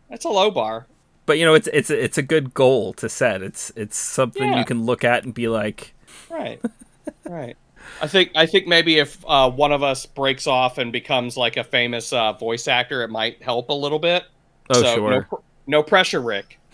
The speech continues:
Speaker 2: <laughs>
Speaker 1: I know, I know that you have a child, but she's just a toddler.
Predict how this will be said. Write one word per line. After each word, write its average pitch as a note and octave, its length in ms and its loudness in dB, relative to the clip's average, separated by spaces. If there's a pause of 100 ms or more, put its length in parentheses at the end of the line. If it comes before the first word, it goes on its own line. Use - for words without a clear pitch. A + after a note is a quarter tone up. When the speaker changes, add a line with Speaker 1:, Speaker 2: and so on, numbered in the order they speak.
Speaker 2:
<laughs> - 1600 2
Speaker 1:
I B2 100 0
know, C#3 640 2
I C3+ 160 4
know D#3 480 6
that C#3+ 260 6
you D3+ 160 -4
have D3 160 2
a C3+ 40 -2
child, C#3 520 0
but B2+ 220 -4
she's C#3 300 -8
just - 360 -4
a D#3 60 -6
toddler. B2 680 -2